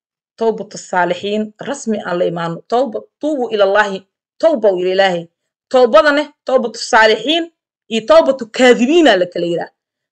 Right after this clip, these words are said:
Tawbatu saalixiin waxa waaye qofka maaragtay waxaan marna aan ku soo noqonayninoo ka laabanaayo, oo inuu ka noqdo dunuubtii uu galay,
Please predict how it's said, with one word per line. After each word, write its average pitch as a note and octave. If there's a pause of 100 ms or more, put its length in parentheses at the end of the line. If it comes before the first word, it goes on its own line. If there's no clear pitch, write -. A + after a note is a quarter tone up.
(100)
Tawbatu D#4
saalixiin C4
waxa A#3+
waaye G#3+ (380)
qofka E4
maaragtay G#3+ (580)
waxaan C4 (1160)
marna F#4
aan B3
ku B3+
soo C4
noqonayninoo A3 (240)
ka C#4+
laabanaayo, G#3+ (140)
oo G3
inuu B3+
ka E4+
noqdo C4
dunuubtii A#3
uu G#3
galay, C3